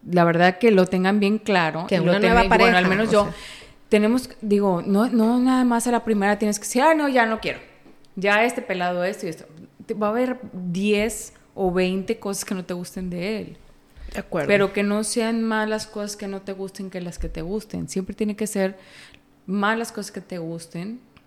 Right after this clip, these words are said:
Speaker 1: que las que no te gusten de la persona.
Speaker 3: Totalmente de acuerdo.
Speaker 2: Sí.
Speaker 3: Pues sí.
Speaker 1: Y yo nomás, a ver, quiero, ¿cuál, quiénes piensan que sufren más, las mujeres o los hombres?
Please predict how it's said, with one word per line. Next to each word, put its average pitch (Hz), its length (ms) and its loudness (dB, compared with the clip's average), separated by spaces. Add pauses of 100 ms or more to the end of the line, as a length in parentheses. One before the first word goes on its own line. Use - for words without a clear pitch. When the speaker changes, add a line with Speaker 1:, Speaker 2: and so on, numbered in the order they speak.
Speaker 1:
que 170 100 -12
las 175 180 -12
que - 100 -10
no 160 100 -8
te 165 100 -8
gusten 160 280 -10
de - 100 -8
la - 80 -14
persona. - 400 -16 (320)
Speaker 3:
Totalmente - 680 -12
de 73 60 -14
acuerdo. - 300 -18 (100)
Speaker 2:
Sí. 240 200 -4
Speaker 3:
Pues 247 140 -8
sí. 220 340 -14
Speaker 1:
Y 247 100 -2
yo 262 140 0
nomás, 277 340 -2
a 233 120 -2
ver, 175 180 0 (760)
quiero, 247 600 4 (360)
¿cuál, 269 480 -2
quiénes 311 400 0
piensan 285 360 -2
que 233 280 0
sufren 214 440 -2
más, 170 180 -2
las 151 180 -8
mujeres 208 480 -4
o 233 60 -6
los 180 240 -8
hombres? - 640 -12